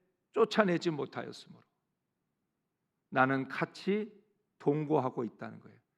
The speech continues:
주님과 동거해야 되는데, 내 심령은 주님이 다스려야 되는데, 나와 지금 동거하고 내가 쫓아내지 못한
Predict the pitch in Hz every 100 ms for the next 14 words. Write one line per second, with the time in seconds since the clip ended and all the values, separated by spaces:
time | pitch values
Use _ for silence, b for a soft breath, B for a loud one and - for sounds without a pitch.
0 | _ _ _ _ _ - 190 190 220 196
1 | 190 156 156 151 160 143 135 131 123 110
2 | 107 139 120 - _ _ _ _ 139 170
3 | 196 - 202 180 175 175 170 - - 208
4 | 220 220 170 151 170 156 147 139 123 117
5 | 123 147 127 - - _ _ _ _ _
6 | _ 135 139 143 147 147 143 131 131 123
7 | - 151 170 175 170 147 151 135 160 202
8 | 214 214 - 202 180 180 160 147 175 185
9 | 135